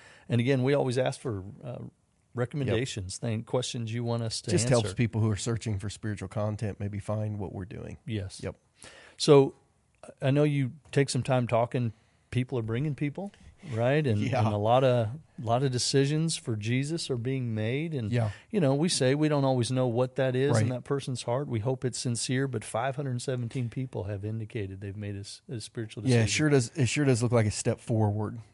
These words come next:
Speaker 2: spiritually to us in the moment, whether that's a, uh, whether that's a step closer to one day becoming a follower of Jesus, whether that is the final step of becoming a follower of Jesus,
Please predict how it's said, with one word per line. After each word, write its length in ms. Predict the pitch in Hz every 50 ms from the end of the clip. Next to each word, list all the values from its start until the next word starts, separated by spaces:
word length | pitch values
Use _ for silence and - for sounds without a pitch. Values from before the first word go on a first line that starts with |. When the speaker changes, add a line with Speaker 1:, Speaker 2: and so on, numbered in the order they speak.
| - - -
Speaker 2:
spiritually 720 | - - - - 123 113 110 104 - - - 110 113 110
to 260 | 110 - 131 - -
us 300 | 131 117 113 107 - -
in 100 | 127 113
the 80 | 107 104
moment, 500 | 107 107 110 110 107 104 107 104 - -
whether 280 | 139 123 117 113 113 110
that's 380 | 110 113 110 107 110 - - - -
a, 340 | 120 107 104 101 101 101 104
uh, 220 | 104 101 101 104
whether 280 | - 131 135 127 123 120
that's 220 | 113 120 113 -
a 60 | 117
step 320 | - - - 131 117 - -
closer 500 | - - 117 110 113 - - 127 117 117 - _ _ _ - - _ _ _ _ -
to 100 | - 131
one 280 | 117 113 113 113 113 107
day 100 | 110 110
becoming 420 | 107 113 - 117 113 110 110 107
a 60 | 104
follower 460 | - - 113 110 110 107 107 110 110
of 100 | 107 104
Jesus, 500 | 104 104 110 110 110 104 110 110 107 -
whether 240 | - 113 110 101 110 104
that 200 | 107 107 107 110
is 160 | 104 101 107
the 100 | 104 104
final 420 | - - - 113 113 110 110 110 104
step 420 | - - - - 110 104 104 -
of 140 | 110 101 -
becoming 400 | 107 101 - 117 110 110 107 107
a 40 | 101
follower 460 | - - 110 107 113 110 104 104 107
of 80 | 107
Jesus, 540 | 101 101 113 110 110 104 107 110 101 - -